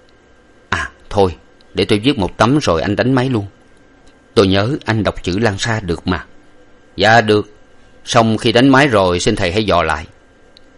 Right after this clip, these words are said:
Năm Mạnh nói dứt lời bèn đi ra văn phòng đánh máy, còn Hoàng Ngọc Ẩn cũng ráng trồi dậy, đi ra bàn viết mà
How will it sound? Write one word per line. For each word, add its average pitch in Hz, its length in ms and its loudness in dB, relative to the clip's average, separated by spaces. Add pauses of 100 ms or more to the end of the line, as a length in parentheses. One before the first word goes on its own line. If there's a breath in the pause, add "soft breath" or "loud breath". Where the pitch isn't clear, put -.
(320)
Năm 110 180 0
Mạnh 85 200 -2
nói 120 160 0
dứt 139 200 -4
lời 87 220 0
bèn 90 300 -2
đi 107 100 -2
ra 104 220 0
văn 101 200 -2
phòng 78 320 -4
đánh 107 180 0
máy, 113 180 -2 (500)
còn 92 280 2
Hoàng 90 180 0
Ngọc 90 140 -6
Ẩn 92 160 -4
cũng 98 160 -8
ráng 117 300 0
trồi 78 240 -4
dậy, 78 200 -8 (260)
đi 107 140 -2
ra 104 160 2
bàn 87 260 -2
viết 107 280 -4
mà 90 100 -2